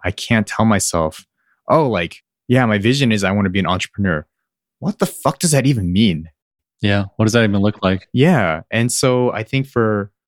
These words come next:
Speaker 1: someone who's, I think I'm realizing, like, each of these goals have to be very, very specific. Well,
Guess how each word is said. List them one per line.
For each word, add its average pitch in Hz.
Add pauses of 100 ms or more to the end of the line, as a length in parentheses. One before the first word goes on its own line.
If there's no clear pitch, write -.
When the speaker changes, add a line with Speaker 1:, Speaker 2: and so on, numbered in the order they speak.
Speaker 1:
someone 127 (100)
who's, 107 (500)
I -
think 127
I'm 101
realizing, 90
like, 80 (500)
each 170
of 117
these 101 (220)
goals 113 (580)
have -
to 131
be 110
very, 113
very 110
specific. - (120)
Well, 156